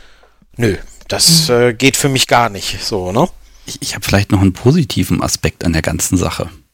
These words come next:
Speaker 1: Jetzt bin ich gespannt.
Speaker 3: Also, stell, wir, wir stellen uns mal vor, fünfzehn Jahre, submissive Erfahrung gemacht, alles ist immer irgendwie ähnlich und gleich und jetzt kommt dann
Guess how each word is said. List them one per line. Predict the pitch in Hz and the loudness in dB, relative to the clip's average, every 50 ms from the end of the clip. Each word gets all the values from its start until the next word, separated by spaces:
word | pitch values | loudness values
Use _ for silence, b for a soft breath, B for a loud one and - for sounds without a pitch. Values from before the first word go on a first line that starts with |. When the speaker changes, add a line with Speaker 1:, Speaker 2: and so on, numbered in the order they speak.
| _ _ _ _ - | _ _ _ _ -8
Speaker 1:
Jetzt | - - - - - | -6 -6 -4 -4 -2
bin | - 117 | -2 -2
ich | 95 - - | -2 -4 -8
gespannt. | - - - - - - - | -8 -8 -10 -10 -12 -12 -8
Speaker 3:
Also, | - 107 120 117 117 113 - - _ _ - - - | -2 0 2 4 4 2 2 0 _ _ -12 -10 -8
stell, | - - - - 135 160 170 - - 80 - - - - | -6 -6 -2 0 0 0 0 -2 -4 -4 -4 -4 -6 -6
wir, | - 127 101 95 139 135 131 | -6 -4 -2 0 0 2 2
wir | 147 160 | 2 2
stellen | - - 190 190 | 4 4 4 2
uns | 185 165 - | 2 2 4
mal | - 160 147 | 4 4 4
vor, | - - - 92 82 78 - B B B B B B B - | 2 0 0 2 2 2 0 B B B B B B B 0
fünfzehn | - - 87 - - - - 143 135 127 123 | 2 2 2 2 0 -2 2 2 2 2 4
Jahre, | 107 98 98 98 98 98 92 92 90 87 87 b b b b b b b b b b _ _ _ _ _ _ _ _ - | 2 2 4 2 2 2 0 0 -2 -2 -4 b b b b b b b b b b _ _ _ _ _ _ _ _ -2
submissive | - - 156 160 - 127 117 - - 127 120 98 92 | 0 2 2 2 4 4 2 2 4 2 2 4 4
Erfahrung | - 117 - - - 180 175 151 143 135 | 2 0 0 0 2 4 4 6 4 4
gemacht, | 131 127 123 127 123 127 123 - - - _ | 4 4 4 4 4 2 0 -6 -14 -16 _
alles | - - 101 113 113 104 - 113 | -2 0 2 2 4 2 0 0
ist | 117 - | -2 -2
immer | 110 101 92 90 | 2 2 2 4
irgendwie | - 101 95 90 85 90 - - - | 2 2 2 2 2 0 0 -2 0
ähnlich | - 120 123 120 117 113 107 - - | 2 2 2 4 2 0 -2 -4 -6
und | 95 | -4
gleich | - 98 95 107 131 135 - | -2 0 2 2 2 0 0
und | - 113 - | -2 -2 0
jetzt | - 110 - - - | 0 0 -2 -2 -2
kommt | - 160 170 - | 0 0 2 4
dann | - 131 127 120 - 80 - | 4 2 2 2 -2 -8 -10